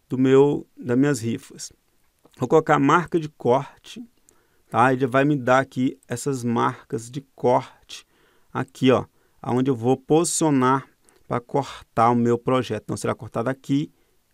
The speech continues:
e aqui, tá? Bacana. O ideal é, se você for cortar isso aqui numa gráfica, né, o ideal é que você faça o seguinte, que você remova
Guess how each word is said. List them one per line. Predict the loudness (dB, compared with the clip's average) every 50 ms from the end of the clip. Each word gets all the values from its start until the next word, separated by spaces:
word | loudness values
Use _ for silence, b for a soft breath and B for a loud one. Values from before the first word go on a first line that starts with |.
| _ _
e | -6
aqui, | -6 -6 -8 _ _ -20 -20 _ _ _ _ _ _ _
tá? | -8 -8 -8 -8 -12 _ _ _ _ _ _ _ _ -20
Bacana. | -20 -16 _ -2 0 2 2 2 0 -4 b b b b b b b b b -4
O | -2 0
ideal | 6 6 8 8 8 8 6 6 4 2
é, | 0 2 4 4 4 4 2 0 -4 _ b b b b b b b b b b _ _ _
se | -8 -2 0
você | 0 0 2 2 2 0
for | 0 -2 0 0 0 0
cortar | 0 -2 -4 -4 -4 -4 -10 -18 -4 2 4 6 6 4
isso | 2 -2
aqui | -6 -4 -2 0
numa | 0 2 0 0
gráfica, | 0 0 0 2 2 2 0 -4 -10 _ -16 -16 -16 -18 _ b b b b b b b b b b b _
né, | -2 -2 -2 -2 -2 -6 _ _ _ _ _ _ _ _ _ _ _ _
o | -6 -2
ideal | 0 2 4 4 4 4
é | 2
que | 0 -4
você | -8 -8 -10
faça | -8 -4 -2 -2 -2 -2 -4 -6 -8 -8 -8
o | -8 -8
seguinte, | -8 -8 -10 -4 0 2 2 2 0 -4 -6
que | -6
você | -6 -4 -2 -2
remova | 0 2 2 2 2 0 2 2 4 4 2 0 -2 -4 -8 -10 -10